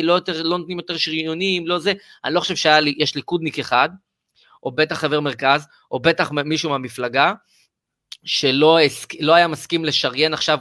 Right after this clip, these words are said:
כל תפקיד ל-, לעידית סילמן כדי לק-, לעשות את המהלך הזה. אתה מסכים איתי? אין, אין בכלל שאלה. לכן יכול להיות פה גם שובר שוויון, שאם ה-, האנשים האלה עושים את המהלך הזה, והיא מביאה איתה נדוניה של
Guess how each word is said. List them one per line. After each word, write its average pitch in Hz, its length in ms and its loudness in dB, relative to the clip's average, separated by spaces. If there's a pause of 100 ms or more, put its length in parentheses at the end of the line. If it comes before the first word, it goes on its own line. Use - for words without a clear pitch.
(140)
כל 285 160 6
תפקיד 175 520 0 (380)
ל-, 135 220 -2 (520)
לעידית 139 420 0
סילמן 220 420 2 (280)
כדי 147 180 2
לק-, 147 260 0
לעשות 147 240 -2
את - 40 -6
המהלך 117 440 0
הזה. 113 100 -14
אתה 139 120 -8
מסכים 208 300 2
איתי? 208 400 0
אין, 254 320 2
אין 254 120 2
בכלל 240 220 4
שאלה. 220 420 4 (440)
לכן 226 340 0
יכול 220 200 4
להיות 220 200 6
פה 202 100 -4
גם 175 100 -2
שובר 170 280 -2
שוויון, 139 500 0 (340)
שאם 202 500 -2
ה-, 135 440 2
האנשים 131 400 -4
האלה 185 260 2
עושים 180 360 -2
את 160 120 -4
המהלך 135 520 0
הזה, 120 220 -8
והיא 202 320 -8
מביאה 160 400 -4
איתה 160 320 -4
נדוניה 147 500 -4
של - 140 -8